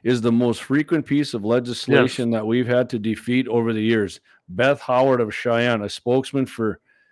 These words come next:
Speaker 2: Hmm.
Speaker 1: gun confiscation advocacy group Moms Demand Action, which is a
Speaker 2: Hmm.
Speaker 1: twisted, perverted name.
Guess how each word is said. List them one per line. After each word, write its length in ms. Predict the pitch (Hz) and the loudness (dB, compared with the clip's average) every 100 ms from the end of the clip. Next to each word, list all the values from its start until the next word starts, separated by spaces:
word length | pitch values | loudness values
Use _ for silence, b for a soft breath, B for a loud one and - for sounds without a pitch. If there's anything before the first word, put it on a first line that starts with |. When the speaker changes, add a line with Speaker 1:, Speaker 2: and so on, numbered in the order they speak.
| _ | _
Speaker 2:
Hmm. 280 | - 143 110 | -2 -2 0
Speaker 1:
gun 300 | 110 135 143 | 2 4 4
confiscation 840 | - 131 135 127 - 127 131 - 113 | 2 0 0 -2 -4 0 0 0 0
advocacy 580 | 120 120 117 110 - 104 | 2 2 -2 -6 -4 -4
group 300 | 107 110 107 | 0 0 2
Moms 400 | 107 113 120 104 | 0 2 0 0
Demand 400 | 107 107 110 101 | -2 0 0 0
Action, 380 | 107 113 - | -2 -2 -4
which 160 | 101 - | -8 -6
is 160 | 95 92 | -8 -8
a 20 | |
Speaker 2:
Hmm. 120 | 80 | -12
Speaker 1:
twisted, 520 | 80 117 110 - 98 | -6 -2 -2 -2 -10
perverted 440 | 82 101 104 101 95 | -6 -2 0 -2 -4
name. 240 | 104 101 | -4 -6